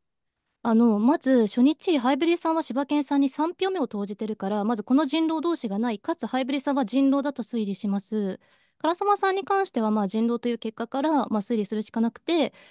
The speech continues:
Kさんが遺言、私がKさんをずっと信じ続けた理由にもう一個あるのが、遺言時に、「いや、僕だっ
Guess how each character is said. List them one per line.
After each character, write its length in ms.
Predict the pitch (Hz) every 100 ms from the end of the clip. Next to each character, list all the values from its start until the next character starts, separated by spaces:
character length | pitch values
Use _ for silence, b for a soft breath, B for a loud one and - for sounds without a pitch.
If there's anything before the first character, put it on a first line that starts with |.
| b
K 220 | - 466
さ 140 | 427 240
ん 40 |
が 80 | 208
遺 220 | 185 254
言、 240 | 269 277 254
私 300 | - 359 440
が 100 | 427
K 200 | - 370
さ 100 | 262
ん 80 | 202
を 40 |
ず 100 | 180
っ 20 |
と 120 | - 285
信 220 | 302 330
じ 80 | 349
続 180 | 320
け 120 | 330 254
た 100 | 190
理 140 | 202
由 100 | 208
に 100 | 202
も 180 | 202 294
う 40 |
一 60 | 381
個 120 | -
あ 60 | 214
る 40 |
の 160 | 202 190
が、 320 | 247 240 202 b b -
遺 200 | 311 370
言 220 | 403 349
時 120 | 202
に、 260 | 220 247 202
「い 40 | 247
や、 120 | 247 -
僕 240 | 240
だ 60 |
っ 20 | 403